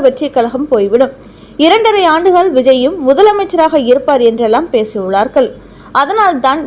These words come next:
டெல்லிக்கு ஓடி சென்று டீல் போட்டார் எடப்பாடி பழனிசாமி.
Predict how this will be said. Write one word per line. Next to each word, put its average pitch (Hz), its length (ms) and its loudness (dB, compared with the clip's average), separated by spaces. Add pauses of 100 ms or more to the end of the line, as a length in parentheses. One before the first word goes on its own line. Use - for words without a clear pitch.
டெல்லிக்கு 339 380 0 (120)
ஓடி 247 220 2
சென்று 247 260 0 (140)
டீல் 262 240 -4
போட்டார் 233 440 0
எடப்பாடி 220 420 0
பழனிசாமி. 214 580 -4